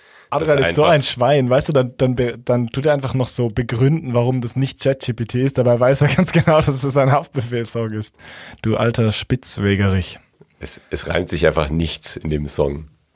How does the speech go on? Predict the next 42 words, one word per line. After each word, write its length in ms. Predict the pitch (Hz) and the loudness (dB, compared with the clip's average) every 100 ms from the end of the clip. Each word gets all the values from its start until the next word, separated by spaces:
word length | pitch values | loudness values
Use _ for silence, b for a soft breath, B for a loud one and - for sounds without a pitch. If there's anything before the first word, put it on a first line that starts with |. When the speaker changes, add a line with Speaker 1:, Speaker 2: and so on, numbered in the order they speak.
| _ _ - | _ _ -8
Speaker 2:
Oder 200 | 76 62 | -2 -2
im, 180 | 71 73 | -2 -2
im, 360 | 71 71 76 - _ - | -4 -6 -10 -14 _ -10
im 200 | 73 78 | -8 -4
Hook 260 | 76 - - | -6 -8 -18
zumindest. 580 | - 73 71 76 - - - | -10 -8 -8 -10 -12 -18 -12
Speaker 1:
Okay, 280 | 104 98 98 B B B | -6 -6 -6 B B B
aber 320 | 127 151 185 - _ _ _ _ _ _ - | 0 2 0 -4 _ _ _ _ _ _ -16
ich, 280 | 123 120 | -14 -14
ich 100 | 131 131 | -8 -2
meine, 320 | 139 151 135 | 2 2 2
was 140 | 135 | 0
für 140 | - 123 | 0 -2
mich 240 | 143 160 | -2 -4
spricht, 440 | - - 110 - | -8 -8 -8 -8
ist, 360 | - 123 - - B B B B | -6 -6 -6 -16 B B B B
dass 140 | - 123 | -6 -4
ich 80 | 131 | 0
ja 80 | 127 | 2
das 160 | 120 | 2
nach, 160 | 123 113 | 0 0
nach 160 | 120 113 | 0 0
bewerte, 540 | 117 104 117 131 - | 0 2 2 2 -2
ob 120 | 107 | -2
es 220 | 113 - - b b | -2 -4 -12 b b
sich 220 | - 117 | -6 -2
nach 220 | 117 104 | 0 0
menschlicher 460 | 113 120 - 113 117 | 0 0 0 0 2
Intelligenz 600 | 113 104 104 104 120 - | 2 0 0 0 0 -2
anhört 440 | 104 98 101 98 | -2 0 0 0
oder 120 | 90 101 | 0 -2
nicht. 220 | 104 - | -2 -2
Da 120 | - 101 | -2 -2
würde 80 | |
ich 80 | 104 | 0
jetzt 160 | 107 - | -2 0
Haftbefehl 420 | 113 - 110 113 | -2 0 0 2
nicht 180 | 110 - | 0 0
unbedingt 380 | 123 120 110 104 | -4 -2 -2 -2
dazu 260 | - 113 | -2 -2
zählen. 440 | 117 - 90 92 | -2 -4 -4 -4
<laughs> 60 | 98 | -4